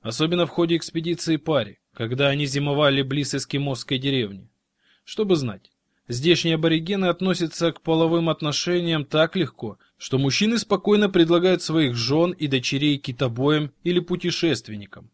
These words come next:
в обмен на самые дешевые безделушки. Порой, он знал, женщины сами предлагали себя просто забавы ради,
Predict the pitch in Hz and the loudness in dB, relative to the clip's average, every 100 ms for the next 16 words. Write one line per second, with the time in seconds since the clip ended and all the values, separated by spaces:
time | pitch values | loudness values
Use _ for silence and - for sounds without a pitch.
0 | - 117 147 139 160 151 139 127 151 143 | -12 0 2 2 0 2 0 -2 0 2
1 | 160 147 120 - 120 117 117 113 117 113 | 0 -2 -4 -2 0 0 -2 -4 -2 -2
2 | 107 - - - _ _ _ _ - 117 | -4 -10 -20 -20 _ _ _ _ -6 -2
3 | 143 196 185 - 165 170 151 156 101 - | 4 4 2 -4 -6 -6 -4 -4 -4 -8
4 | _ _ _ _ 120 113 190 214 - 113 | _ _ _ _ -4 2 4 2 0 -4
5 | 107 - 208 185 135 139 147 160 175 175 | -6 -4 0 0 0 0 0 2 4 2
6 | - - 135 156 175 127 151 185 - 175 | 2 -2 -2 0 0 0 0 0 0 -2
7 | 175 165 170 175 175 147 101 | 0 2 2 2 0 -2 -2